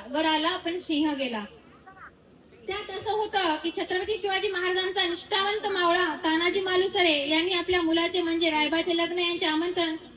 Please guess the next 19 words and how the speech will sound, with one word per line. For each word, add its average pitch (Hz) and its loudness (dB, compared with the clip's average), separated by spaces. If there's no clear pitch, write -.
देण्यासाठी 359 0
गेले 320 2
असताना 359 0
कोंढाणा 330 0
किल्ला 359 0
जिंकून 349 -2
येण्याचा 330 0
विडा 320 2
उचलला. 262 -2
आपल्या 381 0
मुलाचं 392 0
लग्न 381 -2
बाजूला 339 2
ठेवून 370 0
गड 339 2
जिंकण्याची 359 -2
ही, 392 -2
हा 349 0
मावळा 349 2